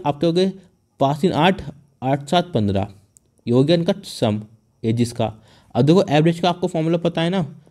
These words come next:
क्या होता है, sum of all observations upon number of observations। तो number of observation कितनी है, तीन,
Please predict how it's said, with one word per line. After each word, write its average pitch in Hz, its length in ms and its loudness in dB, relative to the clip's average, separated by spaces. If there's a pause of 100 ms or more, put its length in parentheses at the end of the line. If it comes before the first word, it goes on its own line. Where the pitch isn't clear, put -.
(120)
क्या 139 80 -2
होता 143 180 2
है, 175 60 2
sum 156 260 2
of 170 180 0
all 147 200 4
observations 170 640 2 (640)
upon 160 300 2
number 139 280 4
of 143 140 -2
observations। 131 680 0 (280)
तो 135 60 2
number 147 240 4
of 175 80 6
observation 170 380 2
कितनी 196 240 -2
है, 208 80 -8
तीन, 117 360 -2